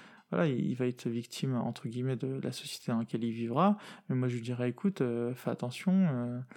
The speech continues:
tu dois, tu dois,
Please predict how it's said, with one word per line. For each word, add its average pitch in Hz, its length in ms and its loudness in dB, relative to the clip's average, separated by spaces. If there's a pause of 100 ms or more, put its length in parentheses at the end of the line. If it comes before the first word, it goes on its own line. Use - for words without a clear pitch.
(380)
tu - 160 -6
dois, 120 540 0 (480)
tu - 180 -4
dois, 127 420 -2